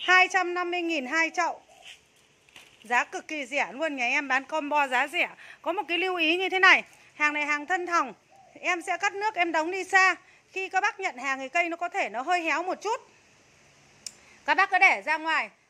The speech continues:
tầm, ờ, ba bốn tiếng trở lên thì các bác tưới nó như kiểu để cho nó thích nghi với thời tiết ấy. Hay các bác tưới nước thì cây nó sẽ hồi, nó tỉnh lại dần dần. Và cái điều nữa là em sẽ bịt băng dính vào gốc cây.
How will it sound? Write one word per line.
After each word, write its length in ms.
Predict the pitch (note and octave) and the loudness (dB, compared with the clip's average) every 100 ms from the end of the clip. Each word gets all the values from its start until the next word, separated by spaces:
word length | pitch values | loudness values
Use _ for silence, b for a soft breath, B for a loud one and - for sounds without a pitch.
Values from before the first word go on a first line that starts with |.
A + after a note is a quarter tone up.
| _ | _
tầm, 240 | B3+ B3+ | -10 -8
ờ, 220 | B3 B3 B3 | -8 -6 -2
ba 200 | D4 D#4+ | -2 -2
bốn 220 | D4 D#4 | -4 -8
tiếng 240 | D#4 D4 | -8 -10
trở 160 | E4 G#3+ | -8 -6
lên 220 | C4+ D#4 | -4 -4
thì 60 | C4 | -6
các 60 | D4+ | -4
bác 260 | E4+ F#4 | -4 -6
tưới 240 | D#4+ C#4 E4+ | -2 -2 0
nó 140 | F4+ | -4
như 260 | D#4+ D4+ E4 | -6 -8 -8
kiểu 200 | D#4+ G#3 | -4 -4
để 140 | G3+ | -4
cho 140 | F3+ D4+ | -2 -4
nó 120 | E4 | -2
thích 160 | A4 | -4
nghi 240 | D#4+ G4 F4+ | -2 0 0
với 100 | F4 | -2
thời 160 | F4 | -2
tiết 220 | C4 G4 G#4 | 0 0 0
ấy. 140 | A4 B B B - | -2 B B B -6
Hay 140 | E4 | -2
các 100 | F4+ | 2
bác 200 | G4 G4+ | 0 0
tưới 160 | D#4+ D#4 | -2 -2
nước 160 | F#4 A4 | -4 -6
thì 100 | D#4 | -4
cây 140 | E4+ E4 | -2 -2
nó 100 | F4 | -4
sẽ 120 | F4+ | -8
hồi, 340 | E4+ D4+ C4 A3+ | -6 -4 -6 -8
nó 100 | D#4+ | -10
tỉnh 220 | D#4+ G#3 | -10 -4
lại 220 | B3+ A3+ | -4 -4
dần 180 | C4 B3 | -6 0
dần. 200 | C#4 B3 b b b - | 2 2 b b b -2
Và 180 | C4 C#4 | 2 2
cái 180 | C4 | 0
điều 240 | C#4+ F4 C#4 | -2 -2 -2
nữa 200 | D4 F4 | -2 0
là 260 | F#4 D4 | 2 2
em 280 | A#3+ D#4 E4+ | 0 -2 -4
sẽ 340 | D#4 E4+ F4 F#4 - b b b _ | -4 -2 -2 -2 -6 b b b _
bịt 200 | D4 D4+ | -10 -10
băng 260 | - E4+ E4+ | -4 -4 -4
dính 220 | D4 D4+ | -6 -2
vào 120 | F#4+ | 0
gốc 180 | D4+ G4 G4 | 2 0 4
cây. 260 | G4 F#4+ | 6 6